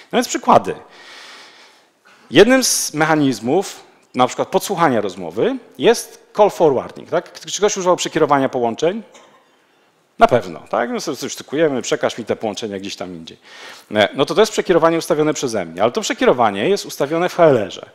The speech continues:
No więc ja teraz, jeśli ja udam H L R i wyślę do węzła informację: „Przekieruj rozmowy tego człowieka na ten numer”, to on to zrobi.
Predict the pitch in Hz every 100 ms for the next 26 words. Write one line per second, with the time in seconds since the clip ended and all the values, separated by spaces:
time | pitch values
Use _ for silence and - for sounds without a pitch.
0 | - - _ 143 185 262 233 185 170 165
1 | 185 208 170 175 - 139 120 85 80 -
2 | _ _ _ _ _ 117 139 240 - 160
3 | 139 127 143 123 92 90 90 139 - _
4 | _ 147 - 160 143 131 - - - -
5 | 302 262 165 135 143 123 117 254 254 -
6 | 151 120 - 87 98 151 - _ _ _
7 | _ _ _ - 110 190 180 135 104 78
8 | 80 135 - _ _ _ _ - 131 165
9 | 247 -